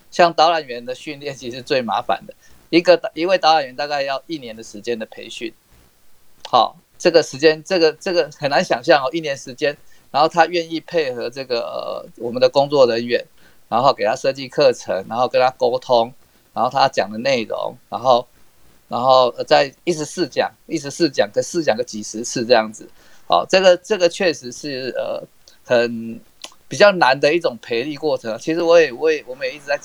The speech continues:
在想这个东西，因为他没有办法复制，他也没办法大量制造出来。好像 Big Issue 或者是街卖，其实 <clears throat> 它其实似乎没有那么高的门槛，没有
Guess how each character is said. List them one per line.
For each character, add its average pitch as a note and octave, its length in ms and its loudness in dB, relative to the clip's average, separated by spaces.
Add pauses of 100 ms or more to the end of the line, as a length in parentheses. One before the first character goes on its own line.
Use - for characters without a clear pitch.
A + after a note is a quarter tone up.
(100)
在 D3+ 160 0
想 - 260 -12
这 B2+ 60 -10
个 A#2+ 100 -8
东 A#2 180 -12
西， B2+ 100 -20
因 E3 80 0
为 G3 180 2 (380)
他 F#3 160 2
没 G3 100 -4
有 F3 80 2
办 F#3 140 2
法 C3+ 180 -10
复 D#3+ 280 -12
制， C#3+ 220 -16 (160)
他 F3+ 120 4
也 D#3+ 60 4
没 D3 120 -14
办 E3 140 2
法 C#3 140 -4
大 C#3+ 200 2
量 C3+ 220 -6
制 C3 180 -20
造 B2 200 -2
出 A#2 200 -10
来。 G#2+ 100 -6 (480)
好 B2+ 140 0
像 D#3+ 220 0
Big D#3+ 120 -4
Issue D#3 540 -8
或 D3 140 -2
者 B2 100 -2
是 C#3+ 160 -8
街 C3 320 -6
卖， C3 260 -2 (380)
其 - 160 -6
实 D3 240 -6 (200)
<clears throat> - 200 -10
它 F3 220 4
其 D3+ 180 -6
实 C#3 260 -12 (380)
似 - 220 -6
乎 F#3+ 80 2
没 E3+ 100 0
有 E3 60 4
那 E3 80 -4
么 D#3+ 80 -4
高 D3+ 200 4
的 D3+ 80 -4
门 B2 260 -12
槛， - 220 -8 (260)
没 D3+ 100 -2
有 E3 180 2